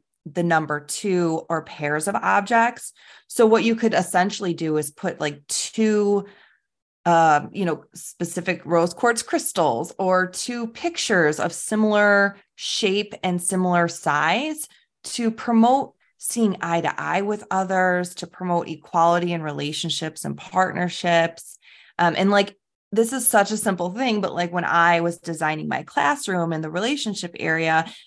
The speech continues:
I just had, like, an even number of chairs so that they were all paired up and there was no odd chair out,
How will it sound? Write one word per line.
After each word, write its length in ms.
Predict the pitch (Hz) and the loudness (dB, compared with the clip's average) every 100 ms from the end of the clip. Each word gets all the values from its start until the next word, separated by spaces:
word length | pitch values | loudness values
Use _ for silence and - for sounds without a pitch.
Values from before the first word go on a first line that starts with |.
| - | 0
I 100 | 226 | 0
just 220 | 277 294 | 2 -2
had, 260 | 240 247 226 | 0 2 2
like, 160 | 220 | 0
an 220 | 202 190 - | -2 -6 -6
even 380 | 202 202 202 180 | -4 0 2 2
number 300 | 165 160 156 | 2 0 -2
of 240 | 151 147 | -4 -8
chairs 640 | - 170 135 - - - - _ _ | -6 -2 -2 -4 -10 -16 -18 _ _
so 580 | - 214 185 180 - - | 4 6 8 6 4 0
that 240 | 170 165 | 2 2
they 100 | 175 | 2
were 100 | 170 | 2
all 220 | 139 160 165 | 6 4 2
paired 340 | - 185 180 | -2 0 4
up 220 | 160 156 | 4 4
and 100 | 170 | 0
there 120 | 160 | -6
was 160 | 156 160 | -6 -4
no 240 | 165 - - | -6 -4 0
odd 360 | 156 156 156 | 2 2 0
chair 400 | - 165 143 139 - | -6 -4 -4 -4 -4
out, 400 | 139 139 - | -4 -4 -8